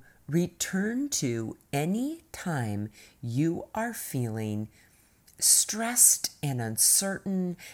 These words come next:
and you're feeling like a situation that you may be in or a circumstance feels murky or unpredictable, okay? Take out a piece of paper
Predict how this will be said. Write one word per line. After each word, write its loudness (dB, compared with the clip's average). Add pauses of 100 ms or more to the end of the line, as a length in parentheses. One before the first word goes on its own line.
(160)
and 2
you're 0
feeling -2
like -2
a -2
situation -2
that -6
you 0
may 0
be 0
in 0
or -2
a -2
circumstance -2 (420)
feels 0
murky -2
or -4
unpredictable, -8 (220)
okay? -2 (1200)
Take 2
out -2
a -4
piece 0
of -10
paper -6